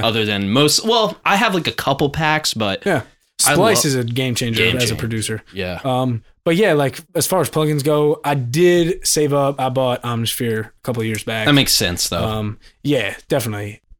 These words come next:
Speaker 2: I have Logic. I have a couple Waves, vocal plugins,
Speaker 1: Mm-hmm.
Speaker 2: obviously the Antares Autotune.
Speaker 1: Yep.
Speaker 2: Um, what's the other shit? Uh, damn, I just got it. Oh, I just got Valhalla Reverb.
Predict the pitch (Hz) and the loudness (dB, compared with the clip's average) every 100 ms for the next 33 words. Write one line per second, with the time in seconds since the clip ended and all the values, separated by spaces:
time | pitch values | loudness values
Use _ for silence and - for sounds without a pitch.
0 | - 165 139 127 143 151 165 156 156 151 | -4 -2 -2 -4 -2 0 2 0 0 0
1 | 156 151 147 135 139 143 131 120 135 135 | 0 0 0 2 2 2 0 -2 -2 -2
2 | 139 139 135 131 131 127 - - 123 120 | -2 -2 0 0 0 0 -2 -4 -2 0
3 | 120 110 127 120 117 113 131 120 - 120 | 0 0 -2 -2 -2 -4 -4 -4 -2 -2
4 | 117 110 120 117 113 120 117 113 117 - | -2 -2 -4 -4 -4 -4 -4 -4 -6 -12
5 | - 107 110 110 107 107 107 104 - _ | -6 -4 -4 -4 -4 -4 -6 -8 -12 _
6 | - - 113 104 - 110 107 - 110 110 | -6 -4 -2 -4 -6 -6 -6 -8 -16 -10
7 | 110 110 107 _ _ 143 127 113 131 120 | -8 -8 -8 _ _ -6 -4 -4 -6 -6
8 | 120 113 101 - _ _ _ 151 147 139 | -6 -6 -8 -14 _ _ _ -2 0 2
9 | 151 185 127 131 127 135 120 113 120 110 | 0 0 0 0 0 0 -2 -2 -2 -2
10 | 104 | -6